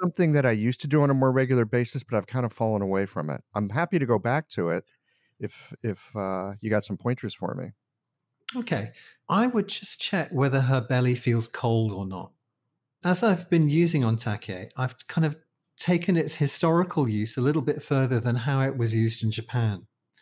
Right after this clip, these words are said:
Speaker 1: Why am I not surprised?
Speaker 2: <laughs>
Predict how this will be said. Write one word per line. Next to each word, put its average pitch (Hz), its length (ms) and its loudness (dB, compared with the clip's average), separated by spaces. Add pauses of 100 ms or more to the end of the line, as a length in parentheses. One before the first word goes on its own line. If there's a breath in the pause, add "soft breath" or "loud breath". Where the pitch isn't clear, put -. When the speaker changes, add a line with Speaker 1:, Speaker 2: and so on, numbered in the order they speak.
(440 soft breath)
Speaker 1:
Why 120 280 0
am 175 220 2
I 165 160 2
not 131 200 -2
surprised? 110 880 -4 (400)
Speaker 2:
<laughs> - 160 -4